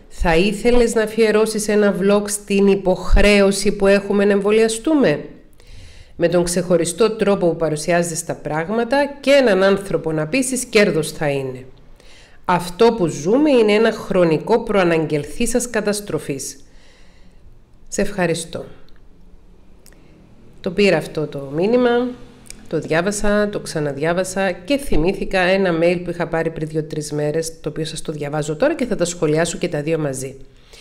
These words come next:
"Κυρία Θέκλα, καλησπέρα σας". Χαίρετε. "Σας παρακολουθώ χρόνια τώρα και ειλικρινά με έχετε σώσει πολλές φορές. Είμαι κοπέλα τριάντα δύο ετών και ζω στην επαρχία. Ο λόγος για τον οποίο σας γράφω αφορά το εμβόλιο του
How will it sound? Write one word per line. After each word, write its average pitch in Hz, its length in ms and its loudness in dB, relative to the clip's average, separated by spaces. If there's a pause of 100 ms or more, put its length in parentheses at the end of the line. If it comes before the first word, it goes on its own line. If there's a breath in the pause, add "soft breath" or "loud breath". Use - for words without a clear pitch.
(440 loud breath)
"Κυρία 247 300 4
Θέκλα, 269 360 0
καλησπέρα 170 680 0
σας". - 420 -12 (460)
Χαίρετε. - 440 -12 (500 loud breath)
"Σας 196 260 0
παρακολουθώ 175 640 4
χρόνια 226 460 4
τώρα 226 280 4
και 214 140 -4
ειλικρινά 175 600 2
με 202 100 4
έχετε 220 320 0
σώσει 254 320 0
πολλές 180 400 2
φορές. 139 460 -6 (680 soft breath)
Είμαι 247 280 2
κοπέλα 190 440 2
τριάντα 156 380 0
δύο 180 180 2
ετών 240 380 2
και 175 140 0
ζω 175 160 0
στην 180 220 0
επαρχία. 139 640 -4 (720 soft breath)
Ο 185 120 0
λόγος 208 380 6
για 160 160 0
τον 160 140 2
οποίο 165 260 0
σας 165 240 -4
γράφω 233 360 0
αφορά 180 380 2
το 185 100 0
εμβόλιο 165 460 2
του 151 140 -8